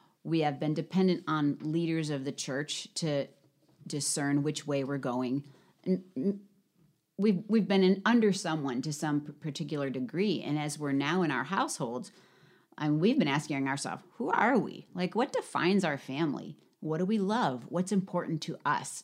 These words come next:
individually that makes us unique?" And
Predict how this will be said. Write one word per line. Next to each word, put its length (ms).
individually 960
that 200
makes 360
us 260
unique?" 600
And 400